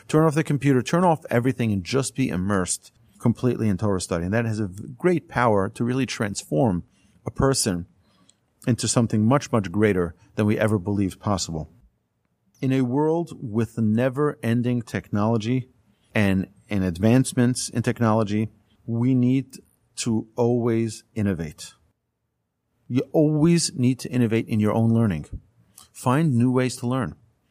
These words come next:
You know, today, you may be listening to this through a podcast or a YouTube video or some other means of technological, uh, miracle. And there's no telling to when it is that you will be listening to this podcast.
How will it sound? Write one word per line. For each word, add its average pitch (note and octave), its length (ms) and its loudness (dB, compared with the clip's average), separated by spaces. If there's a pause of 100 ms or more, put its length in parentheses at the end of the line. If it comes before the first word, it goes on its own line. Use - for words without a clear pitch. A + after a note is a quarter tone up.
(200)
You A#2 120 2
know, A#2 60 2
today, B2 420 0 (200)
you B2+ 100 2
may C#3 120 2
be C3 120 0
listening C3 420 0
to - 100 -8
this A2+ 200 0
through G#2 200 -2
a F2 40 -4
podcast A#2+ 680 -2
or F2+ 140 -2
a D#2 100 -6
YouTube A2 540 -4
video A2+ 460 -2 (260)
or A2 340 2
some B2+ 280 0
other A#2 380 2 (140)
means A#2 500 0
of G2+ 440 -4 (400)
technological, G#2+ 960 0
uh, F2 280 -4 (220)
miracle. B2 600 -2 (1040)
And A#2 500 2
there's B2+ 260 -2
no D#3+ 120 2
telling D#3+ 520 -2 (240)
to C#3 200 0
when B2+ 320 0
it F#3+ 120 0
is B2 160 0
that - 140 -2
you C3 140 -2
will B2 140 0
be A#2 220 0
listening G#2+ 420 0
to A2 100 -2
this G2 120 -2
podcast. - 540 -6